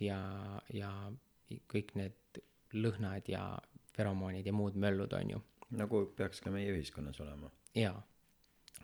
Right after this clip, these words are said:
Speaker 1: pigem küll. Et mitte segadusse sattuda, kui sa lähed poodi piima järele.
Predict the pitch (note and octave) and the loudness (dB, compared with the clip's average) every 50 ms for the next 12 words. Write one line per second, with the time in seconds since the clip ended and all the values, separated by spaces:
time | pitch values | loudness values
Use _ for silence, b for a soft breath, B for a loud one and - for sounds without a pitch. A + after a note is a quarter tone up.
0 | - - A2+ G2+ F#2+ F2 F#2 F#2 F#2 F#2 - - - _ _ _ _ _ _ - | 0 0 2 2 2 0 2 0 0 0 -2 -6 -12 _ _ _ _ _ _ -6
1 | - G#2+ - - G#2+ G#2 - - G2+ G2+ A2+ A2 - F#2+ - - - - - - | -4 -4 -2 0 -2 -2 -2 -2 0 2 2 4 4 2 0 0 -2 -4 -4 -2
2 | G#2+ G#2 - - - - - - - G2 G2+ - G#2 G#2 G2 G2+ - - - G#2 | -2 -2 -2 -2 -6 -6 -4 -2 -2 -2 -2 -2 -4 -4 -4 -6 -6 -2 0 2
3 | G#2 G2 - G2 G2+ G#2+ G#2 G2+ G2 G2 G2+ F#2+ F2+ - - | 2 2 0 0 0 2 2 2 2 0 -2 -2 -2 -4 -6